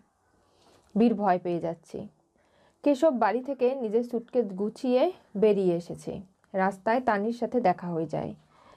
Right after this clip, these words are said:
তানির গাড়িতে এসে ধাক্কা লাগলে তানি গাড়ি থেকে নেমে, উম, তাকে মার-, মারধর করে মুখ থেকে কথা বের করার চেষ্টা করে। পিস্তল বের করে তাক করে আর বলে যে, "বল, ওই বাড়িতে কি করেছিস? তুই তো ওই বাড়ি থেকে বেরিয়ে এলি।"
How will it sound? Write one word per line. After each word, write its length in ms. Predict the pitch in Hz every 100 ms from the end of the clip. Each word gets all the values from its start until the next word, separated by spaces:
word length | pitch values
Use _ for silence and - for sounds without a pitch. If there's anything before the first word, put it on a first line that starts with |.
| -
তানির 300 | 240 247 277
গাড়িতে 400 | 233 214 240 269
এসে 160 | 254 262
ধাক্কা 340 | 214 190 247
লাগলে 320 | 269 254 220
তানি 280 | 233 214 208
গাড়ি 260 | 196 190 226
থেকে 340 | 247 247 254 208
নেমে, 540 | 190 214 240 226 302 - _ _ _ _ -
উম, 380 | 202 220 214 208
তাকে 260 | 233 233 269
মার-, 480 | 214 196 196 220 254 _ _ _ _ _ _ _ _ _ _ _ _ _ _ -
মারধর 500 | 226 240 240 262 294
করে 400 | 294 269 233 269 - _ _ -
মুখ 220 | 226 254
থেকে 200 | - 277 285
কথা 240 | 214 226
বের 180 | 208 196
করার 240 | 196 233 302
চেষ্টা 260 | 180 - 143
করে। 320 | - - 214 - _ _ _ _ _ _
পিস্তল 360 | 277 254 302 285
বের 240 | 220 226
করে 320 | 262 233 226 294
তাক 260 | 220 185 -
করে 220 | 175 180
আর 80 | 180
বলে 320 | 185 196 214
যে, 120 | 208
"বল, 300 | 180 196 202
ওই 100 | 190
বাড়িতে 320 | 185 190 196 240
কি 200 | 262 254
করেছিস? 580 | 202 175 170 170 175
তুই 120 | - 233
তো 120 | 269
ওই 80 | 247
বাড়ি 200 | 247 269
থেকে 200 | 294 285
বেরিয়ে 300 | 277 226 175
এলি।" 320 | 160 165